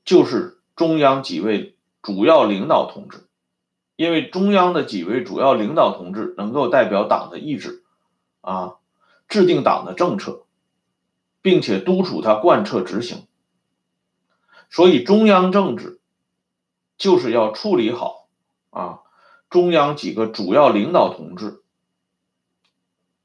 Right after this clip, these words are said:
这个工作关系，保证我们这个政策的制定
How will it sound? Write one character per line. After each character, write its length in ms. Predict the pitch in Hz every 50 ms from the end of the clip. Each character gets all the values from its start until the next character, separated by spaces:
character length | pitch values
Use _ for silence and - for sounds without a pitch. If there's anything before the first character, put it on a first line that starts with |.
| _ _ _ _ _ _
这 140 | - 110 95
个 140 | 104 101 92
工 260 | - 160 156 151 151
作 200 | 139 127 104 95
关 220 | 123 120 123 131
系， 240 | 131 - - - _ _ _ _ _ _ _ _ _ _ _ _ _ _ _ _ _ _ _ _ _ _ _ _ _ _ _ _ _ _ _
保 280 | - 117 110 107 117
证 300 | 120 98 180 - - - - _
我 160 | 98 107 98
们 160 | 92 98 101
这 160 | 101 131 123 104
个 100 | 104 101
政 300 | - - 180 170 131 120
策 160 | - 131 107
的 140 | 95 90 90
制 320 | - - - 196 175 131
定 280 | - 139 110 - -